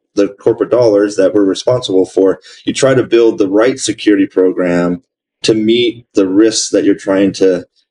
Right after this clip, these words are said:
to mitigate or manage. And, um, and in doing so, sometimes you don't get the great, you know, the greatest technology that's out there because you probably really don't need it. It's more of a want to have versus a need to have. And so that's always a bit of a,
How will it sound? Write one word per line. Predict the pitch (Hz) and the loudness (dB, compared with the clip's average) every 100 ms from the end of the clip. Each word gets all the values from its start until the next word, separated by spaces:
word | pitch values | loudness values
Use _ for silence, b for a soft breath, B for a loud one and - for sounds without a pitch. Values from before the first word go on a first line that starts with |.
| - | -4
to | 98 | -2
mitigate | 101 101 92 92 | 0 0 0 0
or | 90 | 0
manage. | 90 95 95 87 85 - | 0 0 0 0 -2 -2
And, | 90 90 - 90 | 0 -2 -4 -4
um, | 87 85 82 - | -2 -4 -6 -4
and | 98 | 0
in | 98 | 0
doing | 107 107 98 | 0 0 -2
so, | - 92 92 b b - | -2 -2 -2 b b -4
sometimes | - 117 110 104 95 | -2 -2 -2 -4 2
you | 101 95 | 2 2
don't | 98 98 - _ - | 0 -2 -8 _ 0
get | 113 107 - | 2 2 -2
the | 101 | -6
great, | 95 104 98 101 101 | -2 0 0 -2 -4
you | 110 | 0
know, | 92 | 0
the | 92 | 0
greatest | 95 101 98 90 | 0 0 0 -2
technology | - 85 101 104 95 | -4 -2 0 0 2
that's | 95 - | 0 0
out | 98 101 | -2 -2
there | 101 | -4
because | 101 101 | -2 -4
you | 104 | -4
probably | - 113 101 | -2 0 0
really | 95 104 104 | 2 2 2
don't | 95 90 | 2 -2
need | 101 107 104 | 0 2 4
it. | 104 - | 2 0
It's | - 104 | -8 -2
more | 98 | 0
of | 92 | 0
a | 85 | -2
want | 87 95 90 101 | 0 -2 0 -4
to | 98 | -2
have | 98 101 95 | -2 0 -2
versus | 92 104 98 | -2 -2 -2
a | 101 | -2
need | 107 127 | -2 -2
to | 113 | -4
have. | - 123 135 B B B - | -2 -2 -2 B B B -2
And | 110 107 | -2 0
so | 113 | 0
that's | 113 127 120 | 2 0 0
always | 107 104 95 | 2 2 2
a | 95 | 0
bit | 92 | 0
of | 95 | 0
a, | 92 | 0